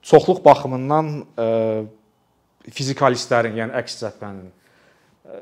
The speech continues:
daha geniş yayılmış terminlə ifadə eləməz-, eləsək, materialist cəbhənin tərəfdarları çoxluq təşkil edir. Bir də qısaca qeyd edeyim ki, dualizmin özünün də, a,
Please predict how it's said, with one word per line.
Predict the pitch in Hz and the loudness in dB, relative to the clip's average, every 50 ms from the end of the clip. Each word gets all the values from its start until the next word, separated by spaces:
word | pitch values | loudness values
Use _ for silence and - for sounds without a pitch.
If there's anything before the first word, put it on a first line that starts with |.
| - - - - - _ _ - _ _ _ | -14 -16 -16 -18 -20 _ _ -20 _ _ _
daha | - 123 135 151 131 | -4 0 0 0 2
geniş | 131 131 127 120 120 131 | 0 -2 -4 -4 -4 -2
yayılmış | 123 117 117 113 110 - | -2 -2 -2 -4 -8 -8
terminlə | - 127 113 113 113 107 - | -8 -8 -8 -8 -10 -12 -10
ifadə | - 110 107 107 104 | -10 -10 -8 -8 -10
eləməz-, | 110 117 127 - - - _ 135 | -10 -14 -14 -18 -20 -18 _ -10
eləsək, | 127 120 120 135 160 156 131 123 | -8 -8 -6 -4 -4 -6 -6 -6
materialist | 127 127 127 - - 123 123 123 123 - - - _ _ - | -6 -6 -6 -4 -2 -2 -2 -2 -2 -6 -14 -18 _ _ -8
cəbhənin | 117 107 - - 110 107 110 107 - | -8 -8 -6 -6 -8 -8 -8 -10 -10
tərəfdarları | 120 107 98 - - 107 101 98 101 101 98 95 98 95 92 90 - _ _ _ - - - - - - _ _ - | -10 -10 -10 -10 -10 -10 -10 -8 -8 -8 -8 -8 -10 -12 -12 -16 -20 _ _ _ -20 -20 -20 -20 -20 -20 _ _ 0
çoxluq | - 151 135 - - 117 - - | 2 2 2 2 -2 -8 -8 -8
təşkil | - 104 92 - - - - 101 87 | -10 -10 -8 -10 -10 -12 -12 -14 -12
edir. | 92 98 98 107 | -12 -12 -6 -2
Bir | 165 202 196 | 0 0 2
də | 202 196 196 | 0 0 -2
qısaca | - - 180 170 147 175 156 143 | -2 0 0 0 0 0 -2 -2
qeyd | 151 143 131 135 135 | -2 0 0 0 -2
edeyim | 127 127 131 | -2 -4 -6
ki, | 127 - 180 151 151 | -4 -4 0 2 4
dualizmin | 143 139 143 147 143 139 139 131 131 | 4 4 4 2 -2 -4 -6 -4 -6
özünün | 120 123 135 135 127 | -6 -6 -8 -4 -2
də, | 117 113 117 131 135 | 0 0 0 0 -2
a, | 131 120 113 110 110 110 - - - 151 | -2 -2 -2 -2 -4 -6 -8 -12 -14 -14